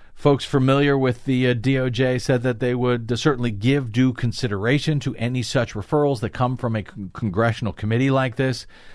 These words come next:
But in either case, the D O J is apparently quite familiar with the work of the, uh, January sixth committee,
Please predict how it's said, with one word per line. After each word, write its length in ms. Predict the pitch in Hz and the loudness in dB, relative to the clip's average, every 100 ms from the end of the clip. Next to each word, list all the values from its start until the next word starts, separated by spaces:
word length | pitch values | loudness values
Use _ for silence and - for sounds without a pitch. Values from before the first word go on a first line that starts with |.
| - - - - | -20 -20 -20 -6
But 220 | 90 143 | 4 4
in 140 | 113 | 4
either 260 | 123 151 151 | 2 2 2
case, 480 | - 143 135 - - - - - - - - | 4 4 4 2 -6 -18 -20 -20 -20 -20 -16
the 220 | - 127 | -4 0
D 200 | 135 156 | 4 6
O 80 | 135 | 8
J 280 | 120 131 123 | 6 6 4
is 100 | 117 | 2
apparently 380 | 110 131 127 117 | 0 0 2 0
quite 260 | 170 233 | 2 2
familiar 420 | - 277 311 277 127 | 2 4 6 6 6
with 200 | 110 - | 4 2
the 80 | |
work 360 | 147 185 120 - 110 | 4 4 2 0 2
of 380 | 110 92 90 | 4 4 -2
the, 260 | 101 92 95 | -4 -2 -2
uh, 160 | 90 87 | -2 -2
January 480 | 98 110 95 95 | 0 0 2 0
sixth 340 | 95 117 98 - | 2 0 -2 -2
committee, 380 | 117 107 113 | 0 2 0